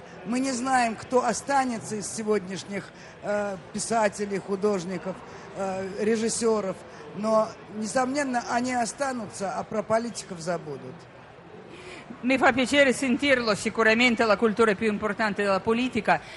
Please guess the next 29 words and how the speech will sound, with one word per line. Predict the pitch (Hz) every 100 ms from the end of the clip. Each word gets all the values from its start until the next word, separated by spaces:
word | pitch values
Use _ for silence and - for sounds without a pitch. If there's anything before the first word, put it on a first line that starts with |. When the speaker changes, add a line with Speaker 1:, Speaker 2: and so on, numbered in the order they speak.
| -
Speaker 2:
È | 220
difficile | 226 214 311 294 269 233
dire | 202 254 220
chi | 190 247
sarà | 214 226 214 220 196
questo | 208 185 208
s-, | - -
nome | 220 233 208
simbolico, | 190 220 208 202 220 196 185 202 185 165 - - - - - - -
che | 202
poi | 196 226 226 208 - -
sarà | - 202 208 202
alla | 202
fine | 190 240 220
della | 190 185
tua | 175 214
frase. | 220 214 196 208 185 - - - - - - - - - - - -
Putin | 285 254 240 214 196
è | 220 220 196 - - - - - - -
vissuto | 220 240 - 294 247
nei | 214 214
tempi | 220 208 214 196
di, | 294
non | 277 247
so | 220 302
di | 226 208 247 -
chi, | - 311 415 - -
ma | - 247
decisamente, | 240 240 240 214 220 226 233 220 214